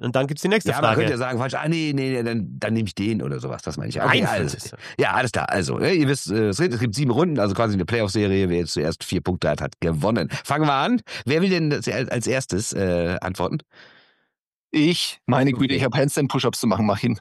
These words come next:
Speaker 2: Sehr gut. Also, Frage eins ist,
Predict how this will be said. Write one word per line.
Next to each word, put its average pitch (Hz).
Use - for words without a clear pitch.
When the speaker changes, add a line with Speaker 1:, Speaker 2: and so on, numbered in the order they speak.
Speaker 2:
Sehr 85
gut. -
Also, 104
Frage 147
eins 135
ist, 165